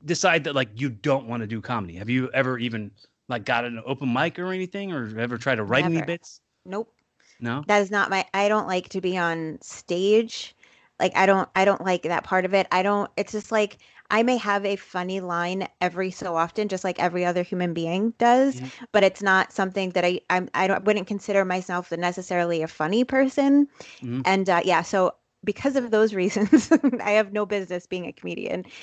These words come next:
Speaker 2: Um, uh, I, I did, I don't, uh, I think it was,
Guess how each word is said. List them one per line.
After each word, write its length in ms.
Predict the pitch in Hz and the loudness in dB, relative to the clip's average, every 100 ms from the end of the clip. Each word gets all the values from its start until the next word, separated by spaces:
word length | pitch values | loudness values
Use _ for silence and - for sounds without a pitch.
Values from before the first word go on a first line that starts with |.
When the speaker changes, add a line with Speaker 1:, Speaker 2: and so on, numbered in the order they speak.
| - _ _ - | -20 _ _ -4
Speaker 2:
Um, 480 | 185 185 180 180 165 _ _ | -2 0 -2 -8 -12 _ _
uh, 140 | 180 175 | 2 2
I, 280 | 202 202 202 - | 2 2 0 0
I 120 | 202 | -4
did, 360 | 190 226 233 220 - | -2 -2 0 -2 -4
I 80 | |
don't, 180 | 208 220 - _ - - - - | -6 -6 -10 _ -20 -20 -20 -8
uh, 500 | - 185 180 170 139 - - | -2 0 0 -2 -4 -10 -16
I 60 | |
think 220 | - 254 254 | -12 -8 -4
it 60 | |
was, 260 | 208 185 - | -4 -4 -8